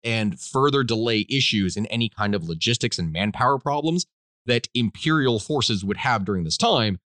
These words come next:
because the Obrist was footing a lot of the bill. These regiments could then be further divided down into companies that would be headed by captains, and then they would have command structures that would be aided gr-, by groups of officers, and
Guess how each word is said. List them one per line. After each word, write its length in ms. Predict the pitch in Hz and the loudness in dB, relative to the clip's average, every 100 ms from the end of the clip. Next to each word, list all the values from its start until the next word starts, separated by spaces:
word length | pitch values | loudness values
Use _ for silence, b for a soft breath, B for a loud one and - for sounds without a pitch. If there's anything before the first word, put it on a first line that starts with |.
| _ _ _ | _ _ _
because 580 | 123 - 131 120 92 - 101 - | -4 0 2 2 0 -6 -10 -2
the 140 | 123 - | 0 4
Obrist 500 | 170 127 120 107 - _ - | 2 4 2 0 -2 _ -6
was 220 | 107 95 | -2 -2
footing 480 | - 185 147 104 98 - - | -2 2 4 2 0 -6 -6
a 40 | |
lot 400 | 107 101 101 117 | -6 -2 0 2
of 140 | 107 87 | 0 -2
the 80 | |
bill. 240 | 80 120 - _ _ _ _ _ _ _ _ _ _ _ _ 123 | -2 0 -2 _ _ _ _ _ _ _ _ _ _ _ _ 2
These 180 | 131 | 4
regiments 500 | 104 143 117 123 151 | 4 4 2 0 0
could 200 | - 135 | 0 0
then 120 | 123 123 | 0 0
be 120 | 120 | 0
further 260 | 127 127 | 0 0
divided 460 | 120 104 107 123 123 | 0 2 2 2 -2
down 260 | 110 120 117 | -2 -2 0
into 360 | 107 - 90 | -2 -2 -4
companies 600 | - 165 165 151 151 139 - _ - | -2 -2 0 0 0 -2 -6 _ -4
that 80 | |
would 120 | 101 87 | -2 -2
be 100 | 90 | -2
headed 280 | - 80 | -2 -4
by 120 | - - - | -8 -12 -4
captains, 640 | - 156 - 143 135 127 - _ _ | -2 -2 0 -2 0 -4 -8 _ _
and 100 | 107 | -2
then 100 | 101 | 0
they 100 | 95 | 0
would 100 | 82 | -2
have 160 | 76 80 _ | -4 -6 _
command 300 | 85 139 139 | 0 0 0
structures 480 | - 123 - 127 113 | 0 0 0 -2 0
that 80 | |
would 80 | 98 | 0
be 160 | 90 92 | -2 -4
aided 180 | 90 82 | -6 -8
gr-, 120 | 87 78 _ | -8 -8 _
by 140 | 78 78 | -6 -6
groups 260 | - - | -6 -8
of 60 | - _ 139 | -10 _ 0
officers, 680 | 147 135 127 139 131 123 - _ _ _ _ _ _ _ _ _ _ | 2 2 2 2 2 -2 -6 _ _ _ _ _ _ _ _ _ _
and 280 | 107 127 113 | 0 2 2